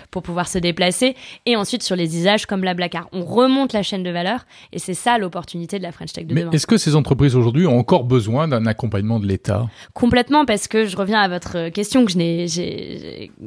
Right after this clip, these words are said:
Speaker 1: que je, je, à laquelle je pensais retourner. Euh, quel est le contexte aujourd'hui ? Le contexte est un peu paradoxal. Parce qu'à la fois, on a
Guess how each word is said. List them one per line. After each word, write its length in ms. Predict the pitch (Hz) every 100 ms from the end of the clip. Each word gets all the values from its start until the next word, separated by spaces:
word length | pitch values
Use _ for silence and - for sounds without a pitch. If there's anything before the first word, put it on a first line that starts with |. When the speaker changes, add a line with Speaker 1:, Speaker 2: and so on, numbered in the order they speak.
| 92
Speaker 1:
que 100 | 185
je, 200 | 160 165
je, 120 | 165 165 -
à 140 | -
laquelle 220 | 175 190
je 60 | -
pensais 180 | 180 190
retourner. 460 | 180 196 208 240 - - - -
Euh, 260 | 180 175 185 _ _ -
quel 140 | 262
est 40 | 277
le 80 | 262
contexte 380 | 240 240 -
aujourd'hui ? 400 | 214 196 180 180 - - - -
Le 100 | 202
contexte 420 | 190 240 311 -
est 40 | 254
un 100 | 226
peu 100 | 277
paradoxal. 680 | 262 233 208 202 - - - _ _ _
Parce 200 | 196 -
qu'à 120 | 247
la 140 | 254 247
fois, 280 | - 254 226
on 160 | 196
a 260 | 170 170